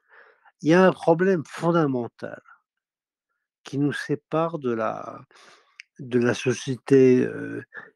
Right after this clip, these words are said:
israélite et, et musulmane, et c'est notre Seigneur Jésus-Christ. C'est Dieu fait homme. Tout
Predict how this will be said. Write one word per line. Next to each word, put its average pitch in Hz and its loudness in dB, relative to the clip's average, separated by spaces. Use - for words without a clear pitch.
israélite 127 0
et, 123 -4
et 123 2
musulmane, 117 4
et 127 2
c'est - 0
notre 160 6
Seigneur 139 4
Jésus-Christ. 113 -6
C'est 135 2
Dieu 185 6
fait - -2
homme. - 0
Tout 277 10